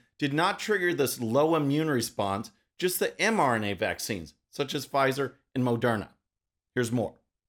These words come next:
The research is just the latest to prompt scrutiny of federal vaccine recommendations and ongoing professional and educational mandates,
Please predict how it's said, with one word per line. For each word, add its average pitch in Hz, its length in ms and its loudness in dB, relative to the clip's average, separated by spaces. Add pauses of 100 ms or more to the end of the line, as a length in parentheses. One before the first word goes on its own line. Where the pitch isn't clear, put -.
(720)
The 131 80 2
research 196 420 2
is 160 160 -2
just 185 220 0
the 175 100 2
latest 160 500 2
to 165 80 2
prompt 160 340 0
scrutiny 170 520 2
of 135 140 2
federal 208 460 2
vaccine 190 560 2
recommendations 123 840 2 (260)
and 127 220 0
ongoing 202 480 2
professional 196 800 -2 (180)
and 147 100 2
educational 165 680 2
mandates, 143 580 2